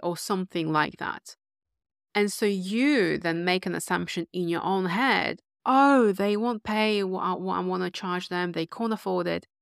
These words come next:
And you lower your price in your head.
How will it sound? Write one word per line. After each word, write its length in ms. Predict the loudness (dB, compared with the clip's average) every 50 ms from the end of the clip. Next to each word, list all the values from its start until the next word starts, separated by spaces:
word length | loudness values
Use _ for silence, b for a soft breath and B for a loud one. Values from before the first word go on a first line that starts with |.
| _ _ _ _
And 180 | 0 0 2 2
you 120 | 0 0
lower 460 | 0 2 2 4 4 4 4 2 2 0
your 220 | 0 0 0 -2
price 680 | -2 -2 0 2 2 4 2 2 0 -4 -6 -10 -14 _ _ -4
in 340 | -2 0 0 0 0 -2 -4
your 460 | -4 -2 0 2 2 2 2 2 0 -2
head. 720 | -6 -8 -6 -2 2 4 4 6 6 4 4 2 -2